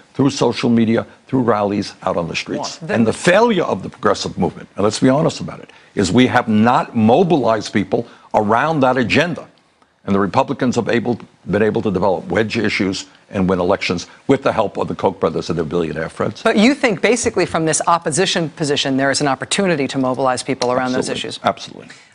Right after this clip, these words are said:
Speaker 1: You gotta fight back as people have throughout the history of this country. All right, people have stood up and fought back. And the most important point is on, as I said a moment ago, on all of these issues, the majority of the people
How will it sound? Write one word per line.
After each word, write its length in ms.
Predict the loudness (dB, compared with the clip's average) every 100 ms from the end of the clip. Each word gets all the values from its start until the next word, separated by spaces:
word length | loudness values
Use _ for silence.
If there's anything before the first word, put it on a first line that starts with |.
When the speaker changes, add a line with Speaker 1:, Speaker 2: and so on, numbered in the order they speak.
| -4
Speaker 1:
You 120 | 0
gotta 160 | 2 0
fight 400 | 0 0 0 0
back 360 | 0 0 -4 -2
as 180 | 0 0
people 400 | 2 2 2 0 2
have 200 | 0 0
throughout 440 | -2 0 2 0 0
the 60 |
history 520 | 0 0 -2 2 2 2
of 260 | 0 0 0
this 220 | -2 -2
country. 460 | -2 -2 0 -4 -6 -16 _ _ _
All 60 | -4
right, 100 | 0
people 260 | 0 2 0
have 80 |
stood 300 | 0 0 2
up 160 | 2 0
and 180 | -4 0
fought 240 | 0 2
back. 280 | 0 0 -6 -20 -4
And 120 | 0
the 120 | 4 4
most 240 | 2 0
important 500 | -2 0 0 0 -2
point 300 | -4 -4 -2
is 160 | -4 0
on, 200 | 0 -2 -6 -4
as 160 | -2
I 80 | 0
said 180 | 0 0
a 40 | 2
moment 180 | 2 2
ago, 260 | 2 0 -2
on 180 | -4 0
all 320 | 4 4 4
of 120 | 2 0
these 220 | -2 0
issues, 440 | -2 -2 -8 -14 -16 _ _ _
the 60 | -2
majority 420 | 2 4 2 2
of 60 | 0
the 80 |
people 360 | -2 -2 0 -2